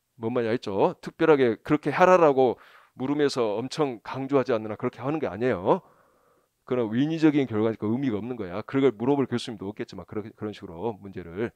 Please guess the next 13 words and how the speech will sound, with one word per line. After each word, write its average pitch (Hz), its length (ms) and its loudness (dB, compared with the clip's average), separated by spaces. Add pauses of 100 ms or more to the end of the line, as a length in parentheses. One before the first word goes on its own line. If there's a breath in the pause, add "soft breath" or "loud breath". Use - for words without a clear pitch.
(420)
교수님들이 127 400 -6
비난하는 123 380 0
게 95 100 -10
그런 104 200 -12
건데 87 440 -10 (420)
결합원가 113 440 -4
배분 104 320 -8
후 110 80 -4
결과를 95 480 -6
가지고 95 300 -12
의사결정하지 104 520 -10
말아라 95 360 -6
이건데 90 500 -10